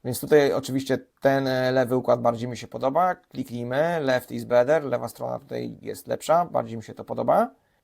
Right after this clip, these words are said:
I tutaj właśnie widzimy, że to zostało wygenerowane przez Claude trzy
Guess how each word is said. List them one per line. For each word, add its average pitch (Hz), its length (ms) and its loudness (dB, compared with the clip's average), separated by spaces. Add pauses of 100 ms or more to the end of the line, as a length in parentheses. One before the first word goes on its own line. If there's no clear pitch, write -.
(140)
I 214 220 -2
tutaj 156 300 2
właśnie 135 360 0
widzimy, 135 480 0
że 117 680 -2 (120)
to 123 140 0
zostało 120 340 -2
wygenerowane 120 500 -4
przez 113 240 -8
Claude 170 360 0
trzy 165 500 -2